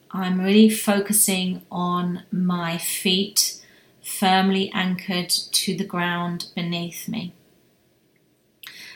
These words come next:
And that's because it's been pretty crazy. It's been full on. The pace, the physical pace, the mental pace, the organization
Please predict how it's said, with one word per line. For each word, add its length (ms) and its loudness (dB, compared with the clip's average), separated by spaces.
And 160 2
that's 220 6
because 480 4
it's 180 0
been 240 -2
pretty 260 -2
crazy. 840 4
It's 200 0
been 200 -4
full 340 2
on. 460 2
The 120 -2
pace, 840 4
the 100 -8
physical 520 2
pace, 680 4
the 80 4
mental 500 8
pace, 760 2
the 160 -4
organization 1500 6